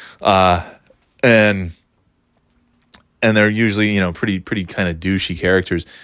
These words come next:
These are very likable characters. Um, and then you've got, like, yeah, then you, then you're really, you're seeing more. Uh, th-,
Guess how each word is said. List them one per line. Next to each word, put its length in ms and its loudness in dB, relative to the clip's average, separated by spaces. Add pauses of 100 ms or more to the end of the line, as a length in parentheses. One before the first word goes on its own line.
(120)
These 200 4
are 40 6
very 200 6
likable 460 2
characters. 640 -10 (800)
Um, 400 2
and 160 2
then 140 2
you've 180 0
got, 260 2
like, 300 0 (320)
yeah, 220 -2
then 220 -4
you, 260 -6
then 220 -4
you're 120 -2
really, 300 2
you're 140 -4
seeing 440 0
more. 340 2
Uh, 200 0
th-, 120 -14